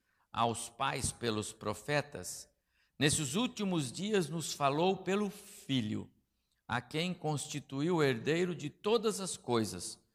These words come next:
pelo qual também fez o universo. Verso dois, até aí. Agora,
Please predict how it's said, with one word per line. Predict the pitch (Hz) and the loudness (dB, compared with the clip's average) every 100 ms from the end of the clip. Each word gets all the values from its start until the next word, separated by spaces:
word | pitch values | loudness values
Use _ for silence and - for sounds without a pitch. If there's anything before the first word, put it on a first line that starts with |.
| _ _ _ | _ _ _
pelo | 139 131 | 2 2
qual | 127 127 127 123 | 0 4 4 4
também | 127 120 107 113 120 | 0 -2 2 2 2
fez | 117 - 113 110 107 - - - _ _ _ _ _ | -2 -4 0 2 2 -4 -10 -16 _ _ _ _ _
o | 107 - 113 | -4 -4 -4
universo. | 110 90 87 - - - - - _ _ _ _ _ | -4 -4 -8 -10 -10 -14 -14 -16 _ _ _ _ _
Verso | 113 104 - | -10 -10 -12
dois, | 98 95 - - - | -14 -12 -14 -14 -8
até | 139 | -4
aí. | 123 - - _ _ _ _ _ _ _ _ _ _ _ _ _ _ _ | -4 -6 -14 _ _ _ _ _ _ _ _ _ _ _ _ _ _ _
Agora, | - 131 220 226 | -4 6 8 8